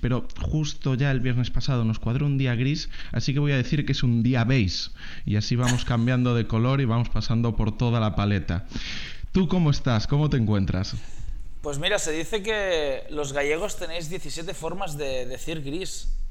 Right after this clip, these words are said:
Speaker 2: como los esquimales, ¿no? De, tenéis diecisiete tipo, tipos de grises, ¿no? Para definir m-, bien los tipos de día, ¿no?
Speaker 1: Ujú. Pues fíjate, no sé si tenemos tantos grises,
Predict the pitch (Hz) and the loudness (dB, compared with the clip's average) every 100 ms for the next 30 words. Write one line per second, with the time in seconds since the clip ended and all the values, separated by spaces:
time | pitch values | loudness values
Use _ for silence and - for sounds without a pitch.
0 | - 135 - 123 120 - 127 139 175 117 | -4 -4 -4 -2 -2 -4 -2 -2 -2 -2
1 | 143 202 135 131 151 156 160 151 127 160 | -4 -4 -4 -4 -2 -2 -2 -4 -4 -4
2 | 151 151 175 156 135 - 147 175 143 123 | -4 -4 -4 -4 -6 -6 -4 -4 -6 -6
3 | 156 - 143 113 160 - - - - - | -6 -6 -6 -6 -6 -6 -8 -8 -8 -4
4 | 139 143 127 143 143 170 131 - - 143 | -2 -2 -4 -4 -2 -2 -2 -4 -6 -6
5 | 143 - - 143 151 165 214 214 - - | -6 -6 -4 -4 -2 -4 -4 -6 -6 -6
6 | 208 - 147 156 135 131 156 123 127 117 | -6 -6 -4 -4 -4 -4 -6 -6 -6 -4
7 | - - 113 127 160 - - - - - | -2 0 2 2 0 -4 -6 -4 -4 -4
8 | - 120 117 - - - 160 147 107 107 | 2 2 2 0 -2 0 0 2 2 2
9 | 101 - 117 123 147 180 - 165 170 175 | 0 0 2 2 2 0 0 0 0 0
10 | - 127 165 160 - 147 147 120 110 139 | 2 2 2 0 0 0 2 0 2 0
11 | 156 - 127 165 - | 0 0 -2 -4 -8